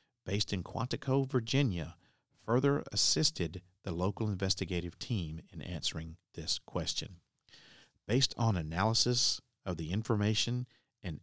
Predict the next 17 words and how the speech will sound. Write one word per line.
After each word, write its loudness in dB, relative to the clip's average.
evidence -2
gathered -4
throughout -4
the 0
investigation, -2
the -4
F -4
B 0
I 2
assesses 0
Warner's 0
detonation -2
of -8
the -6
improvised -2
explosive -2
device -2